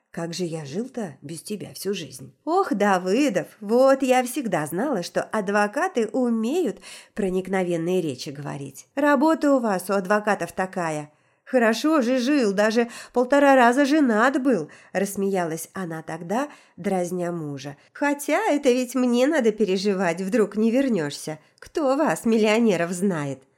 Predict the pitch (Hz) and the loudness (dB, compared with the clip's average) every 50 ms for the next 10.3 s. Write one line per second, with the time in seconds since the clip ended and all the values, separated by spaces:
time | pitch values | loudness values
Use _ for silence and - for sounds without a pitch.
0 | _ _ - 175 175 170 175 170 170 160 160 160 160 165 170 - - 240 262 277 | _ _ -8 -8 -6 -4 -2 0 0 2 2 0 0 -2 -4 -4 -4 -2 -2 0
1 | 262 214 170 170 - 175 170 - 214 208 - 208 196 196 214 220 208 214 208 214 | 0 0 -2 -2 -4 -8 -6 -6 -8 -4 -4 -4 -2 0 0 2 2 4 4 4
2 | 220 220 220 208 214 - 208 196 208 202 208 214 208 202 190 196 196 - 233 240 | 4 4 2 -2 -2 -4 -2 -2 -2 0 2 0 2 2 -2 -2 -4 -4 -4 -4
3 | 208 196 202 196 220 240 233 - - - - - - 302 240 247 269 262 262 247 | -2 -2 -4 -2 -4 -6 -6 -10 -16 -20 -14 -6 -4 -2 4 4 4 6 6 2
4 | 233 233 247 254 254 262 262 - - 294 294 285 269 202 190 175 190 226 247 233 | 2 4 4 2 2 0 -2 -2 -2 0 2 2 2 2 2 2 2 0 -2 -6
5 | - _ _ - 175 180 175 180 214 214 214 220 214 208 208 208 - - - 139 | -10 _ _ -4 -2 -2 -2 0 0 0 0 0 0 -2 -4 -4 -4 -4 -2 0
6 | 156 190 208 - - - _ _ _ - - 233 196 170 143 120 127 - - 202 | 0 0 -2 -4 -10 -20 _ _ _ -4 -2 0 0 0 0 -4 -4 -4 -4 -4
7 | 202 180 180 165 151 147 127 - - _ _ _ _ _ _ _ _ - - - | -4 -2 -4 -6 -6 -6 -8 -10 -14 _ _ _ _ _ _ _ _ -20 -20 -20
8 | - - - 220 254 302 349 330 254 269 285 269 - _ - 233 233 233 - - | -14 -6 -2 0 2 2 2 0 -2 -2 -4 -4 -6 _ -6 -6 -6 -6 -6 -10
9 | 311 294 294 - - 226 226 226 220 226 226 233 _ _ - 277 269 - - 302 | -10 -10 -10 -12 -14 -12 -10 -6 -6 -6 -6 -8 _ _ -8 -8 -6 -6 -6 -6
10 | 311 302 - - 160 151 | -6 -6 -8 -8 -8 -8